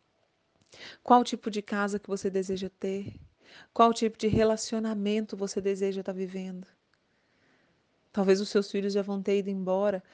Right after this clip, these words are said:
Qual é o tipo de vida que os seus filhos vão viver? Porque onde que você vai conduzi-los a ir?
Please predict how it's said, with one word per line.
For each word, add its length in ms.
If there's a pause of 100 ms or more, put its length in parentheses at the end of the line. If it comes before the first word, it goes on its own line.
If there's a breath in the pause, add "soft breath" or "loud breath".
(180 soft breath)
Qual 240
é 40
o 80
tipo 380
de 140
vida 360
que 120
os 100
seus 340
filhos 400
vão 200
viver? 480
Porque 520 (380 loud breath)
onde 480
que 220
você 580
vai 240
conduzi-los 960
a 140
ir? 340